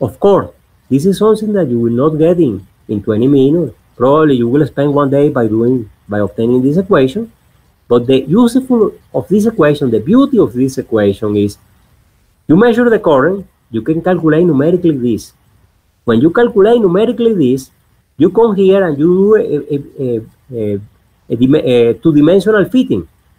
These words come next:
You will do a fitting with voltage and current. But the fitting here is a quadratic equation in voltage,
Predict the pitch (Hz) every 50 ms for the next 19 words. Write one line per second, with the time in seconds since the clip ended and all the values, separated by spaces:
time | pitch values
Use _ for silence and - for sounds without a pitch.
0 | _ _ - 131 - - 120 131 147 160 175 190 185 170 160 185 202 208 - -
1 | 196 190 - 202 202 160 139 127 131 180 208 233 233 240 240 - - - 143 120
2 | - - - 180 175 139 107 92 87 - _ _ _ _ _ _ _ _ _ _
3 | _ _ _ _ _ _ _ _ _ - 135 131 131 135 131 - 254 262 254 269
4 | 247 220 196 214 220 196 208 214 202 165 - - 185 - 175 165 156 175 208 233
5 | 240 - 233 - 175 165 - 175 196 185 180 196 190 175 151 131 139 196 240 247
6 | 247 277 240 -